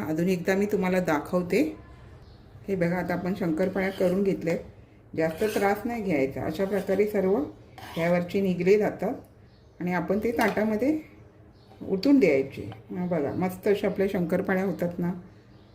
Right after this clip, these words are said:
आता हे मी ताटामध्ये काढून घेते. हे बघा, गोळा मी व्यवस्थित असा फिरवून घेते. असं ओबडधोबड ठेवतात, पण ओबडधोबड मी नाही ठेवत. अशा प्रकारे आणि आपण लाटून घेतो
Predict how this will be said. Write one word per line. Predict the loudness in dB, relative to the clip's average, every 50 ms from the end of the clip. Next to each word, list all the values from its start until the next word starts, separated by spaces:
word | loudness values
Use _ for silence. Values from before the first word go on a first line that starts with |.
| -10 -8
आता | -6 -2 0 2
हे | 2 4
मी | 4 2
ताटामध्ये | 2 2 2 2 2 2 2 2 2 0 0
काढून | 0 2 2 2 2 0 -2
घेते. | -2 -4 -6 -6 -10 -14 -14 -16 -20 -20 -20 -20 -18 -14 -8 -6
हे | 0
बघा, | 0 0 0 0 -2 -2 0
गोळा | 0 0 2 0
मी | 0 0 2
व्यवस्थित | 2 2 2 2 0 -2 -2 -4 -2 -2
असा | -2 -2 -2 -4
फिरवून | -4 -2 -2 0 0 0 0 0
घेते. | 0 -2 -2 -2
असं | -2 -2 -2 -4 -6 -6 -6 -12 -16 -20 -18 -18 -18 -16 -16 -16 -12 -10
ओबडधोबड | -8 0 2 2 2 2 0 2 2 2 0
ठेवतात, | -2 -2 -2 0 0 0 0 0 0 0 -2
पण | -4 -6 -6
ओबडधोबड | -4 -2 -2 -2 -2 -2 -2 -2 -2 -2 -2 -2
मी | 0 0
नाही | 0 0 0 0 -2 -2
ठेवत. | -6 -4 -4 -4 -4 -4 -10 -14 -16 -16 -18 -16 -16 -16 -16 -16 -14 -14 -14 -14 -14 -16 -16 -16 -16 -16 -16 -14 -16 -16 -16 -16 -16 -16 -16 -16 -18 -18 -18 -18 -18 -14
अशा | -6 -6 -4 -4
प्रकारे | -2 -4 -4 -4 -4 -4 -2 -2 -2 -2
आणि | -2 -2 -2 -2
आपण | -2 -2 -4 -4
लाटून | -2 0 0 -2 -2 -2 -4 -2 -2
घेतो | -2 -2 -2 -4 -4